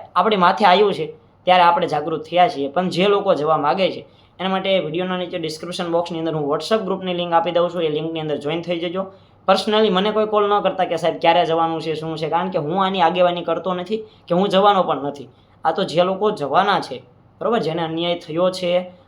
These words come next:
અને ઘણા બધા વિદ્યાર્થી મિત્રોને અન્યાય થયો છે, તો આવા વિદ્યાર્થી મિત્રો જઈ શકે છે, નિગમની અંદર રજૂઆત કરી શકે છે.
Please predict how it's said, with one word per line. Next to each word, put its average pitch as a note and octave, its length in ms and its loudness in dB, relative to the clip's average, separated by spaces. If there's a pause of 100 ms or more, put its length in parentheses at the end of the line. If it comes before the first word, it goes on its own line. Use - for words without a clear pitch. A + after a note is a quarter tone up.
(120)
અને D#3+ 120 -4
ઘણા E3+ 220 -2
બધા F#3 160 4
વિદ્યાર્થી E3+ 420 0
મિત્રોને E3 360 -4
અન્યાય E3 260 -4
થયો E3 280 -4
છે, C3 120 -8
તો - 100 -10
આવા E3 300 0
વિદ્યાર્થી F3 420 -2
મિત્રો E3 240 -6
જઈ D3+ 220 -4
શકે F#3 280 -6
છે, F#3 100 -4
નિગમની D3+ 380 -6
અંદર D3 200 -4
રજૂઆત D#3 320 -2
કરી F3+ 160 -2
શકે F3+ 260 -8
છે. F#3 200 -12